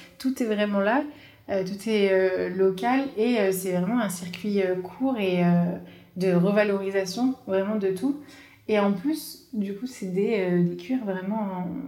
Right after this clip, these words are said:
euh, vraiment élégants et rares, comme tu disais. Euh, et donc, comment, euh, comment est-ce qu'ils s'intègrent dans, dans ton produit, euh, entre le lin, le cuir, euh, est-ce que tu pourrais nous dé-, nous, nous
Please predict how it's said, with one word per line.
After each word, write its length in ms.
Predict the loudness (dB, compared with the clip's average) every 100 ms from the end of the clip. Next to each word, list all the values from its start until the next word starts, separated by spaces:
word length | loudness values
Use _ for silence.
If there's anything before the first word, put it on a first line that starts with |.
| -14 -18 -12
euh, 40 | -8 -6 -6 -8 -10
vraiment 260 | -8 -8 -8 -6
élégants 520 | -4 -2 -2 -4 -4 -6
et 120 | 0 0
rares, 320 | 0 -6 -8
comme 160 | -8 -8
tu 120 | -8
disais. 420 | -6 -6 -6 -8 -16 _ _ _ _ -6
Euh, 320 | -6 -4 -6 -4
et 100 | -2
donc, 160 | 0 -2 -4 _
comment, 420 | -6 0 2 2 0
euh, 500 | 0 0 -2 -2 -8 -10
comment 180 | -6 -6
est-ce 140 | -6
qu'ils 120 | -12
s'intègrent 480 | -6 -6 -2 -2 -2
dans, 300 | -4 -6 -6
dans 140 | -6 -4
ton 260 | -4 -6
produit, 540 | -8 -4 -4 -2 0 0
euh, 280 | 2 2 0 -8 -16 -20 -20 _ -8
entre 320 | -6 -2 0
le 220 | 2 2
lin, 400 | 2 4 6 6 6
le 120 | 4
cuir, 460 | 2 0 2 2 4
euh, 260 | 4 6 4 -2 -10 -20 -6
est-ce 180 | -6 -6
que 60 | -12
tu 100 | -2
pourrais 180 | 2
nous 140 | 4 2
dé-, 200 | 0 0
nous, 680 | 0 2 2 2 2 2 0
nous 240 | -2 -6